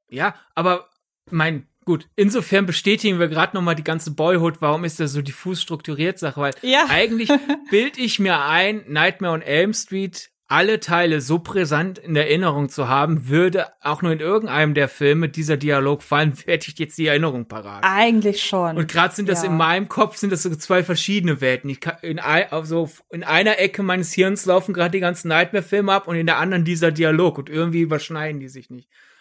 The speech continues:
Speaker 1: Aber vielleicht bin ich grad einfach nur schief gewickelt.
Speaker 2: Ich google
Speaker 1: Gibt's denn auch ein
Speaker 2: nebenbei mal.
Speaker 1: Beispiel, wo du weißt, aus welchem Film du's gelernt hast?
Speaker 2: Ähm, das geht nati-, das geht tatsächlich eher in die Richtung Erzählstruktur,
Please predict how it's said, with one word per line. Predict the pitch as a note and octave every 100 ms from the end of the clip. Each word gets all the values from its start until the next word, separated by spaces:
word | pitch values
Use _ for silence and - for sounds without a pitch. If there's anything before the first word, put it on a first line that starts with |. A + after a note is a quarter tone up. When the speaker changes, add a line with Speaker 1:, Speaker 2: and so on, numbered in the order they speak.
| _
Speaker 1:
Aber | - D3+ C#3+ C3+ B2+ - _ _ _ _
vielleicht | - C#3 C3 D3+ -
bin | G3
ich | F3+
grad | E3+
einfach | E3+ E3+ F3+
nur | E3
schief | D#3+ D#3
gewickelt. | - D#3 D#3+ A#2+ A#2+ _ - - _ _ _
Speaker 2:
Ich | F#3 - -
google | A#3+ C#4+ G#3+
Speaker 1:
Gibt's | G3
denn | F#3+
auch | G#3 G#3+
ein |
Speaker 2:
nebenbei | F#3
mal. | E3 G#3
Speaker 1:
Beispiel, | G3 G3 D#3
wo |
du | F3+ D3+ C3+
weißt, | D3+ F3+ -
aus | D3
welchem | C#3+ C#3 C3
Film | - C3
du's | A#2+ G#2
gelernt | G#2+ F#2 D#2 F2
hast? | - - - _ _ _ _ _
Speaker 2:
Ähm, | A3+ A3 A3 A3+ A3+ A3+ A3+ -
das | F3+ C4+ -
geht | F4 C4+
nati-, | C4+ C4 C4+ G#3 G3+
das | A#3+ C#4 -
geht | B3+ B3
tatsächlich | A#3+ A#3 A#3 A#3 -
eher | - A3 A3+
in | G#3 G#3
die | G#3
Richtung | G#3 G3+ G3+ - G3 F#3+ F#3+ F#3+
Erzählstruktur, | G3 - - G#3+ A3+ A3+ - F#3+ - - - G#3 A3+ D4